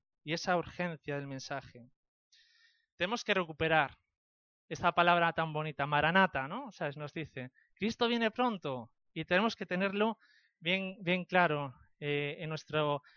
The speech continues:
en nuestras oraciones. Cuando oramos, tenemos que también orar para que el, para que el reino de Dios venga.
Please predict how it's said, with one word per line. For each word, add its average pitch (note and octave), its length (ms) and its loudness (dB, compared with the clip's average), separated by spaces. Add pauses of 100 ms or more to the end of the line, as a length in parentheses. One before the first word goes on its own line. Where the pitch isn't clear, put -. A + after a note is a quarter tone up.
en D#3 80 -8
nuestras D#3 340 -6
oraciones. C#3+ 680 -4
Cuando D3+ 220 -4
oramos, A#3+ 560 2
tenemos F#3+ 260 -2
que F#3 80 -8
también F3 280 -2
orar F3+ 320 4
para D3+ 180 0
que D#3+ 100 -8
el, D3+ 160 -6 (720)
para D3+ 200 -2
que D#3+ 80 -6
el D#3 100 -2
reino G#3+ 260 0
de F3+ 120 2
Dios G3+ 280 -2
venga. D#3+ 600 -2